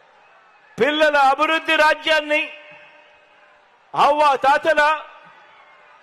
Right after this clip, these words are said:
సంక్షేమ రాజ్యాన్ని కూలగొడదామని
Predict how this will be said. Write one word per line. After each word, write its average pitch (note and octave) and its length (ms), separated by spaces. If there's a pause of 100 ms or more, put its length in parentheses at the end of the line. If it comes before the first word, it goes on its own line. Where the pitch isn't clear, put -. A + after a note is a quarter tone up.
(220)
సంక్షేమ C4 500 (140)
రాజ్యాన్ని C#4+ 520 (2000)
కూలగొడదామని D4+ 920